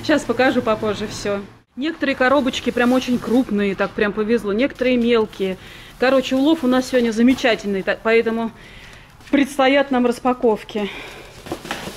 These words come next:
классные. Смотрите, какие коробочки хорошие, да?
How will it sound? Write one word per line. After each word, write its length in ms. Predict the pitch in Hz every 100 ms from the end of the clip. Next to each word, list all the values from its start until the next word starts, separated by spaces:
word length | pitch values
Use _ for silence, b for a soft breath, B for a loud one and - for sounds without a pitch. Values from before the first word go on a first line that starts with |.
| - -
классные. 680 | 226 214 202 - 202 196 202 _ _ -
Смотрите, 340 | 226 240 208
какие 260 | 190 185 185
коробочки 500 | 214 220 196 - -
хорошие, 540 | 214 226 208 - 185
да? 180 | 214